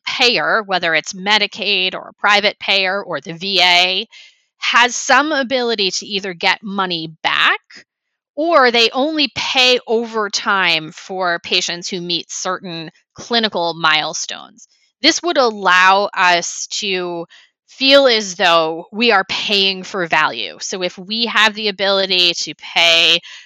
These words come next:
um, twenty percent of the cost over five years for patients with beta thalassemia,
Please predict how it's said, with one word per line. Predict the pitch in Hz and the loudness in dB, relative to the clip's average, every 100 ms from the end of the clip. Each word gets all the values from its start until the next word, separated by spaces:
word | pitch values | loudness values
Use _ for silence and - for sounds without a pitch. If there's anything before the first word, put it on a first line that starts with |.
| _ - | _ -8
um, | 147 123 190 - | -6 -8 -12 -12
twenty | - 277 294 | -4 -6 -4
percent | 285 - 233 | -8 -4 -2
of | 220 | 0
the | 214 | -2
cost | - 196 175 - | 0 4 4 2
over | 208 180 170 | -6 -6 -8
five | - 208 196 190 180 | -4 2 4 2 -2
years | 190 185 175 170 160 165 - - _ _ | -2 0 2 0 -2 -6 -12 -20 _ _
for | - 220 202 185 175 | -10 -4 0 0 -2
patients | - 277 269 262 240 - | -4 -2 0 0 -2 -4
with | 196 190 180 - _ _ 180 | -2 0 0 -4 _ _ 0
beta | 220 214 | 2 2
thalassemia, | - 196 185 185 - 370 269 190 175 180 | 0 2 4 2 -2 -2 2 4 4 4